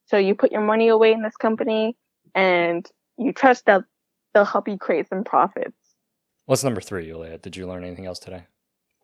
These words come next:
Speaker 1: To get started now, um, because I'm young and like you said, I kind of have nothing to lose at this point.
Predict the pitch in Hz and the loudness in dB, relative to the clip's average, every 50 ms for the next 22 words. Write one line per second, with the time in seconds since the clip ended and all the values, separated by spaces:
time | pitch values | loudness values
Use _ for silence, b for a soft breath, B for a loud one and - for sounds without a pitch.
0 | _ _ _ _ _ _ _ _ _ _ _ _ _ 254 214 262 254 254 - - | _ _ _ _ _ _ _ _ _ _ _ _ _ 0 2 2 0 0 -2 -4
1 | - 240 254 269 262 202 180 185 190 220 214 175 151 143 160 196 _ _ _ _ | 0 2 2 2 2 0 2 2 2 2 2 0 0 -4 -6 -10 _ _ _ _
2 | - 180 175 175 175 175 175 175 180 - _ _ _ _ _ _ _ - 185 - | -4 -2 0 0 0 -2 -4 -6 -10 -14 _ _ _ _ _ _ _ -12 -10 -8
3 | - 240 214 202 196 196 190 190 190 190 185 185 185 190 - _ _ - - 185 | -4 0 0 2 2 2 2 2 4 4 2 0 -2 -4 -6 _ _ -6 -2 -2
4 | 185 185 180 - 185 180 - 202 180 175 170 - - 185 - - - - 277 262 | -2 -2 -2 -4 -6 -4 0 0 2 2 2 0 0 -2 -2 -2 -2 0 0 0
5 | 254 254 254 196 185 180 185 196 - 196 190 - - 104 - 180 185 185 - 139 | 0 0 -2 -2 -2 -2 -2 -2 -2 -4 -4 -4 -6 -4 -2 0 0 0 -2 -4
6 | - - 135 - _ _ - 156 110 - - | -4 -4 -8 -10 _ _ -2 -2 -2 -2 -6